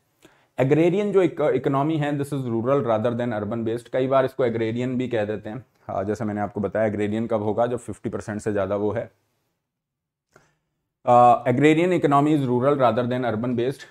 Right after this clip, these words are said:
रूरल क्यों होगी? क्योंकि इस तरह की जो एक्टिविटीज हैं, जहाँ पे नेचुरल रिसोर्सेज आसानी से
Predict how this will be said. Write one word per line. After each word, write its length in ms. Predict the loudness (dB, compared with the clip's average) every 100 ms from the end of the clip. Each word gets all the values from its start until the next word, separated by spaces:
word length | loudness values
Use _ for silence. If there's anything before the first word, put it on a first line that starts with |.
| -8
रूरल 340 | -4 2 2 2
क्यों 180 | 0
होगी? 240 | 0 0 0
क्योंकि 240 | -2 -4
इस 140 | -4 -2
तरह 140 | -4
की 120 | -2
जो 100 | -2
एक्टिविटीज 560 | -2 -4 -6 0 -2 -2
हैं, 260 | -6 -8 _ -8
जहाँ 220 | -4 -2
पे 120 | -2
नेचुरल 400 | -2 -4 -4 -4
रिसोर्सेज 500 | -4 -4 -6 -6 -8
आसानी 380 | -8 -8 -8 -8
से 260 | -6 -8